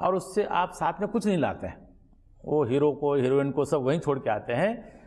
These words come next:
उसी प्रकार आपको अगर मनोरंजन करना है, तो आप करिए, परंतु आपको सत्य जानना है,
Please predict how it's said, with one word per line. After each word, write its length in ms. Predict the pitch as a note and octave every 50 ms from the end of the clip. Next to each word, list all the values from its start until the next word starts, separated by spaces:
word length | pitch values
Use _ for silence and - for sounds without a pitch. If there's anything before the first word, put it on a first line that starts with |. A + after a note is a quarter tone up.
| - - -
उसी 220 | F3 F3+ - C4 A#3
प्रकार 320 | - A#3+ G3+ G#3 G#3 G3+
आपको 220 | G3 G3 - -
अगर 180 | G3 F#3+ G3 F#3
मनोरंजन 500 | D3+ C3+ C#3+ D#3 F3 G#3+ A#3 A#3 C#4 C#4+
करना 300 | - D#3+ C#3 B2+ C3 A#2+
है, 260 | A2 G#2 G#2+ B2 -
तो 260 | - - - - -
आप 140 | C3+ C#3+ -
करिए, 480 | - - F#2 G2+ F#2 E2+ D2 - - - - - - - - _ - - - - - - - - - - -
परंतु 300 | A#2 B2+ C#3+ C#3+ C#3 D3+
आपको 280 | A#2 A2 A2+ - - A#2+
सत्य 400 | - - G3 A3 A3 - A3 E3+
जानना 340 | B2 A2+ F#2+ F#2 F#2 F#2
है, 480 | F#2 F#2 A2+ C#3+ G3 B3+ - - -